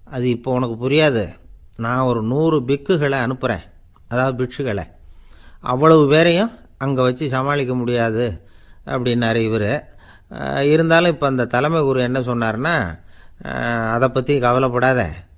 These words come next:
நான் வந்து நூறு பேரை அனுப்புறேன். அதுல தொண்ணூத்தொன்பது பேர் வழியிலேயே காணாம போடுவாங்க. ஒருத்தன் மட்டும்தான் வருவான். அவனும் அங்க வந்து சேர்ந்துட்டான்னா நீ ரொம்ப கொடுத்து வச்சவன்" அப்படின்னார்.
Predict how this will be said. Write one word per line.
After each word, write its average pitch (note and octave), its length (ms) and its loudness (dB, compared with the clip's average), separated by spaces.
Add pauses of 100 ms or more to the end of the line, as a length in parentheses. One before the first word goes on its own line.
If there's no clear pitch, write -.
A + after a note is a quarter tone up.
நான் G2+ 320 -4
வந்து C3 240 0
நூறு C3 320 0
பேரை C#3 220 2
அனுப்புறேன். B2 480 -2 (420)
அதுல B2+ 300 2
தொண்ணூத்தொன்பது C3+ 840 2
பேர் E3+ 200 4
வழியிலேயே C#3 460 2
காணாம B2+ 380 0
போடுவாங்க. A2 540 0 (580)
ஒருத்தன் B2 400 2
மட்டும்தான் C#3 460 2
வருவான். A#2 460 0 (300)
அவனும் C#3 360 2
அங்க C3 160 0
வந்து B2+ 260 0
சேர்ந்துட்டான்னா B2 640 -2
நீ C3+ 120 -2
ரொம்ப A#2 340 -2
கொடுத்து A#2 300 -4
வச்சவன்" G2 380 -4 (120)
அப்படின்னார். G#2+ 540 -2